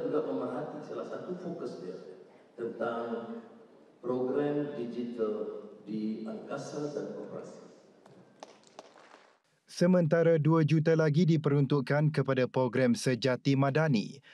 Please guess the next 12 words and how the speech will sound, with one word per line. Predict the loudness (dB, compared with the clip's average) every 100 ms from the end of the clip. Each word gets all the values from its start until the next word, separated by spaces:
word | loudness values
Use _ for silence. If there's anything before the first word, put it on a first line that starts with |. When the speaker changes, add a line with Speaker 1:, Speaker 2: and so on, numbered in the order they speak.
| -18
Speaker 2:
di | -2 2
bawah | 4 4 2
unit | 2 4 4 2
penyelarasan | 2 4 4 4 2 0 0 0
pelaksanaan | 2 2 2 0 2 2 2 2 2
I | 0 0
C | 2 4 6
U | 4 2 -2 -20 -2
untuk | 2 4 4
disalurkan | 4 2 4 4 4 2 0 0
kepada | 0 0 0
koperasi | 0 0 2 0 2 2 2